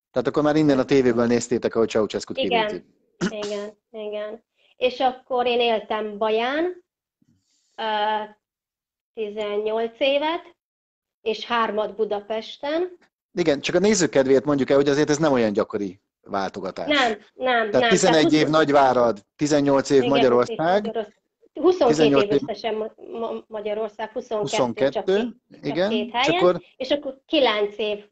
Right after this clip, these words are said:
Speaker 2: London.
Speaker 1: De közben
Speaker 2: És
Speaker 1: volt
Speaker 2: a
Speaker 1: New York.
Speaker 2: Igen, a Budapest, ö, előtt, ö, volt ott, ö,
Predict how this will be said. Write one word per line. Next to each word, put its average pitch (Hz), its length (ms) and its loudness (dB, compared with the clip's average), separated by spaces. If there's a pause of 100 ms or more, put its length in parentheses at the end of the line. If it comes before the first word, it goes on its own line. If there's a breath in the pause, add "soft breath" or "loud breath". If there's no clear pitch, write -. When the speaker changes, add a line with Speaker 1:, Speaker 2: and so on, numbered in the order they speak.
Speaker 2:
London. 202 600 -14 (600 loud breath)
Speaker 1:
De 143 120 4
közben 147 280 2
Speaker 2:
És 127 60 6
Speaker 1:
volt 135 120 4
Speaker 2:
a 127 80 2
Speaker 1:
New 117 80 4
York. 98 360 -2 (400)
Speaker 2:
Igen, 226 380 2
a 220 420 0
Budapest, 226 800 -2
ö, 214 320 -2 (120)
előtt, 254 680 2 (280)
ö, 233 80 -12 (600)
volt 214 480 -4
ott, 208 300 -10
ö, 214 340 -8